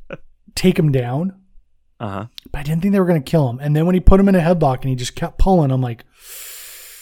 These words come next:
Speaker 1: "Oh my God, they're about to kill him.
Speaker 2: Mm-hmm.
Speaker 1: He's about to die." <laughs> And then he comes,
Speaker 2: It's
Speaker 1: then
Speaker 2: crazy. I
Speaker 1: Superman
Speaker 2: so
Speaker 1: lands
Speaker 2: didn't
Speaker 1: back
Speaker 2: expect
Speaker 1: down.
Speaker 2: this.
Speaker 1: I'm like, "Wow, this motherfucker is dead."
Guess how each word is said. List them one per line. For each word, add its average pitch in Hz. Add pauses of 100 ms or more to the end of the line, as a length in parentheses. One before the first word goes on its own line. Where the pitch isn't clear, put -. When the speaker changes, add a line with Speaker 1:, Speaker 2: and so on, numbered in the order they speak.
(240)
Speaker 1:
"Oh 170
my 120
God, 131
they're 151
about 139
to -
kill 196
him. 98 (640)
Speaker 2:
Mm-hmm. 101 (1120)
Speaker 1:
He's 208
about 127
to 156
die." 143 (160)
<laughs> -
And 202
then 202
he 185
comes, 165
Speaker 2:
It's 151
Speaker 1:
then 190
Speaker 2:
crazy. 143 (100)
I 120
Speaker 1:
Superman 180
Speaker 2:
so 151
Speaker 1:
lands 165
Speaker 2:
didn't -
Speaker 1:
back 151
Speaker 2:
expect -
Speaker 1:
down. 165
Speaker 2:
this. 135
Speaker 1:
I'm 127
like, 117
"Wow, 120 (360)
this 285
motherfucker 131 (540)
is 139
dead." 123